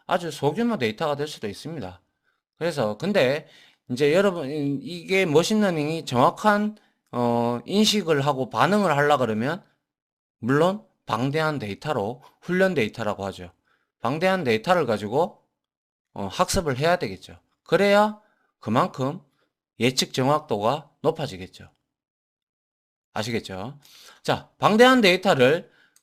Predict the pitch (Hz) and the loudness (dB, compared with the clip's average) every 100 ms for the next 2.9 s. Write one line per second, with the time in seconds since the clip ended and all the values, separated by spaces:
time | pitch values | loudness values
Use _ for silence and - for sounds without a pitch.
0 | _ - 180 240 240 190 175 - 151 247 | _ -6 -2 0 4 2 2 -2 -2 2
1 | 233 117 - _ _ _ 190 175 160 165 | 2 2 -4 _ _ _ -4 -2 -2 -2
2 | 127 117 - - 175 175 131 98 139 | -2 -4 -6 -8 0 2 4 0 -4